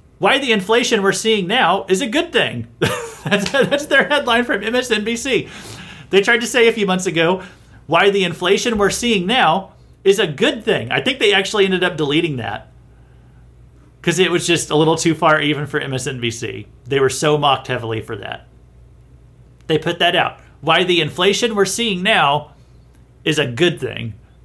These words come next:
So in a year's time, less than a year's time, we went from, "Oh, the inflation scare doesn't match reality. Inflation's just sticking to script.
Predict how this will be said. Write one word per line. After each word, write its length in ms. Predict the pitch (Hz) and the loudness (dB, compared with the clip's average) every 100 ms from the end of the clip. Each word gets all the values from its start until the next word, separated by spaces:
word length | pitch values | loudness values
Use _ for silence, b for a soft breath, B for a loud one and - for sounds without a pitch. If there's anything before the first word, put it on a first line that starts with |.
| - - - - - - - - - - - - - - - - - | -20 -20 -20 -20 -20 -20 -20 -20 -20 -20 -20 -20 -20 -20 -20 -20 -12
So 280 | - 208 190 | 0 2 2
in 140 | 196 | 0
a 40 | |
year's 340 | 185 190 247 233 | 2 2 0 0
time, 460 | 233 185 113 104 - | 0 0 -2 -10 -2
less 180 | 156 180 | 0 0
than 140 | 165 | -2
a 20 | |
year's 240 | 135 123 113 | -2 -2 -4
time, 220 | 113 107 | -10 -8
we 60 | 117 | -4
went 200 | 143 151 | -4 -2
from, 240 | 160 147 226 | -2 -2 0
"Oh, 240 | 240 226 | 4 4
the 80 | 226 | 4
inflation 400 | 226 240 208 185 | 2 0 0 -4
scare 180 | - 170 | 0 0
doesn't 200 | 156 147 | 0 0
match 200 | 147 131 | -2 0
reality. 540 | 123 120 120 131 131 B - | 0 0 2 0 -2 B -6
Inflation's 440 | 294 359 214 190 | 0 0 0 -2
just 200 | 160 147 | -2 -2
sticking 280 | 165 147 131 | -2 -2 -4
to 80 | 113 | -6
script. 480 | - 117 123 127 | -4 -2 -2 -6